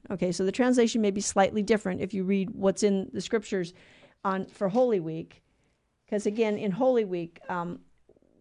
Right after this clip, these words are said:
we have that, we, we will get that, um, you know,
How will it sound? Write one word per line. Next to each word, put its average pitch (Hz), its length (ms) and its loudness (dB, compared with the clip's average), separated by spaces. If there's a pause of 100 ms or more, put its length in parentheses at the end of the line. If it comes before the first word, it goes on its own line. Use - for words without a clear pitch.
(120)
we 214 180 -2
have 214 380 2
that, 185 320 -4 (360)
we, 202 200 -8
we 208 260 -2
will 208 160 4
get 214 360 -2
that, 180 440 -4
um, - 320 -6 (1400)
you 175 100 -2
know, 165 260 -4